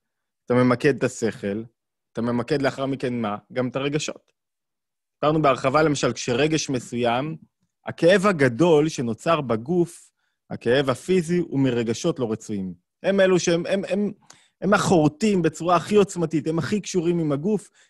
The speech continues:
הם החורטים בצורה הכי עוצמתית. זאת אומרת, הכאב של הגוף נוצר פתאום מהחרדה שמתפתחת. אני בשני מקומות, מקום אחד גורר אותי לרגע מה יהיה ואיך נסתדר ומה אני עושה עם הדבר הזה,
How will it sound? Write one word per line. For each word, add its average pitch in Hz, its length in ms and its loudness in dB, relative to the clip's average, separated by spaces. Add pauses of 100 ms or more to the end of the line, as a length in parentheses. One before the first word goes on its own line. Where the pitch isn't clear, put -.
(100)
הם 175 100 0
החורטים 180 400 0
בצורה 175 280 2
הכי 175 160 2
עוצמתית. 151 480 0
זאת 127 160 -8
אומרת, 175 360 0
הכאב 165 460 0 (300)
של 147 220 0
הגוף 170 340 0
נוצר 170 320 2
פתאום 175 220 0
מהחרדה 127 540 2
שמתפתחת. 107 840 -8 (260)
אני 127 100 -4
בשני 127 280 -2
מקומות, 113 540 -4 (380)
מקום 160 260 2
אחד 147 320 2
גורר 131 240 2
אותי 127 280 -2
לרגע 113 680 0
מה 120 220 0
יהיה 104 400 0 (160)
ואיך 113 200 -6
נסתדר 107 520 -8
ומה 110 160 -6
אני 120 100 -2
עושה 113 160 -6
עם 117 80 -4
הדבר 110 300 -4
הזה, 101 180 -6